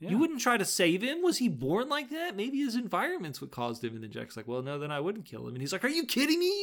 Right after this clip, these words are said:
Speaker 2: He's Hitler.
Speaker 1: Yeah.
Speaker 2: He killed millions of people."
Speaker 1: I love the way the, the professor reacts to this. He plays up.
Speaker 2: Yeah.
Speaker 1: You can tell that that's, like, his, <laughs> it's, like, one of his favorite <laughs> lectures all year is that one,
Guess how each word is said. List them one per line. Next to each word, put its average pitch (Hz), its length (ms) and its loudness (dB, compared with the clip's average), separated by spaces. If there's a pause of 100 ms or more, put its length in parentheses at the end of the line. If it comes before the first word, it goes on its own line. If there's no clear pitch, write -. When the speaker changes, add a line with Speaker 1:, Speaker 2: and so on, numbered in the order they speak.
Speaker 2:
He's 320 180 2
Hitler. 185 640 -2 (120)
Speaker 1:
Yeah. 135 260 2
Speaker 2:
He - 60 0
killed 320 260 2
millions 311 420 2
of 311 120 2
people." 185 540 0 (120)
Speaker 1:
I 143 80 4
love 151 480 8
the 139 80 4
way 131 160 4
the, 117 460 -4
the 143 100 -4
professor 127 460 -4
reacts 110 460 -2
to 117 100 -10
this. 104 260 -12
He 135 140 -6
plays 135 680 2
up. 123 200 2
Speaker 2:
Yeah. 139 60 -2
Speaker 1:
You 156 60 0
can 170 160 2
tell 143 220 8
that 123 120 -4
that's, 131 200 0
like, 131 140 -2
his, - 180 -4 (300)
<laughs> - 320 -8
it's, 240 160 6
like, - 120 2
one 175 140 8
of 156 60 0
his 160 180 2 (160)
favorite 143 480 4 (480)
<laughs> - 400 -2
lectures 151 580 0
all 135 180 2
year 127 420 -2 (440)
is 113 240 0
that 143 280 10
one, 113 200 -6